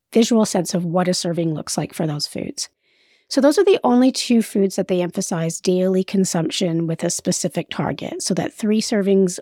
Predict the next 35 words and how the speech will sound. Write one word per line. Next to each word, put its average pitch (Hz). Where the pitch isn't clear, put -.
or 180
more 180
of 165
whole 165
grains 247
and 190
one 196
or 196
more 190
servings 170
of, 156
of -
veggies 180
other 175
than 170
leafy 156
greens. 208
All 220
the 247
rest 240
of 262
these 240
recommendations 196
are 175
on 165
a 175
per 175
week 202
basis 160
in 175
terms 165
of 160
foods 175
they 180
want 175